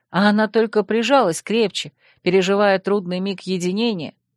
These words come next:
крепко обняла и тихо прошептала: «Теперь все будет хорошо, малыш. Я не дам тебе умереть».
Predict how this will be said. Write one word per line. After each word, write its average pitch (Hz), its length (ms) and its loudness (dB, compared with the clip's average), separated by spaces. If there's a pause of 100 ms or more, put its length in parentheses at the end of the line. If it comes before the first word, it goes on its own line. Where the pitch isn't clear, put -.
(240)
крепко 226 520 2
обняла 196 720 0
и 196 120 -4
тихо 214 340 -4
прошептала: 170 800 -4 (1120)
«Теперь 214 580 -4
все 202 340 -4
будет 196 400 -4
хорошо, 180 680 -2
малыш. 147 640 -6 (880)
Я 208 320 2
не 185 180 -4
дам 175 360 2
тебе 151 360 -2
умереть». 151 720 -6